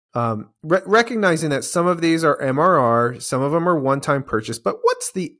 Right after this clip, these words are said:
average, right? So I reverse engineer a million,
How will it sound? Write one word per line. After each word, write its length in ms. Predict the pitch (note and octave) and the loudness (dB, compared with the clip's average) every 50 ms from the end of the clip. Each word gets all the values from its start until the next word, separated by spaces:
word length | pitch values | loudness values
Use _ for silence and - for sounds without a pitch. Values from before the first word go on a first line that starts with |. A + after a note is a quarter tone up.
| _ - | _ -4
average, 760 | B2+ C3 C3 A#2 G2+ - - E2 - - _ - - - - | -2 -2 -2 -2 -4 -10 -16 -16 -16 -18 _ -16 -16 -12 -6
right? 320 | A#2+ A2+ A2+ A#2+ - - - _ _ _ _ - - _ _ _ _ _ _ _ | -4 -2 0 -2 -2 -4 -12 _ _ _ _ -20 -20 _ _ _ _ _ _ _
So 420 | - - F3 E3+ E3+ E3+ E3 - _ _ _ _ _ - | 0 2 4 6 6 4 2 -4 _ _ _ _ _ 0
I 80 | D3+ D3+ | 2 4
reverse 360 | D#3 D3+ D#3+ G3+ G#3+ G#3 - | 4 4 6 4 4 4 4
engineer 460 | G#3+ G#3 F#3 F#3+ F3 E3+ E3+ E3+ E3 | -2 -2 -2 -2 -2 0 0 0 0
a 140 | - - C3+ C3 | -2 -2 -4 0
million, 600 | C#3 D3 D3+ D3+ D3+ D3+ D#3 D3+ D3+ D3+ D#3+ - | 0 2 2 2 4 4 2 2 2 -2 -6 -12